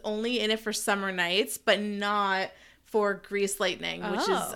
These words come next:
Speaker 1: I guess, very upsetting.
Speaker 2: That is
Speaker 1: Um,
Speaker 2: upsetting. Which one do you like better, Summer Nights or Grease Lightning?
Speaker 1: Um, I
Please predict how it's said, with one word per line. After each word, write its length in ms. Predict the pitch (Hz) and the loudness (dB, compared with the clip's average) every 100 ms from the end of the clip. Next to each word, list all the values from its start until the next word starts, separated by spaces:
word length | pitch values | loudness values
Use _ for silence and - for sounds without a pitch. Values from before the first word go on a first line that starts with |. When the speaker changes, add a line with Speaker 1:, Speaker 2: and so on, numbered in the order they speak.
| 170 | -2
Speaker 1:
I 120 | 190 | 0
guess, 260 | 190 196 | 0 -2
very 540 | 185 165 214 196 175 160 | -6 -4 2 4 4 2
upsetting. 720 | 170 - 190 165 165 170 214 | -2 -2 0 2 0 -4 -6
Speaker 2:
That 220 | - 349 - | -4 -2 2
is 200 | 349 480 | 2 2
Speaker 1:
Um, 140 | 427 | 4
Speaker 2:
upsetting. 840 | 214 208 277 247 220 208 202 196 | 6 6 8 8 6 2 0 -2
Which 200 | 233 302 | -2 0
one 100 | 339 | 2
do 80 | 311 | 2
you 80 | 311 | 4
like 160 | 277 | 2
better, 220 | 254 220 202 | 4 2 2
Summer 280 | 226 220 | 0 0
Nights 260 | 208 214 214 | 0 -2 -4
or 60 | 202 | -8
Grease 300 | 202 190 202 | -6 -8 -8
Lightning? 440 | 180 117 180 202 - _ _ _ _ _ _ _ _ - | -10 -10 -12 -12 -18 _ _ _ _ _ _ _ _ 0
Speaker 1:
Um, 720 | 262 294 294 294 294 302 311 - | 4 6 6 6 4 2 -2 -4
I 100 | 480 | -4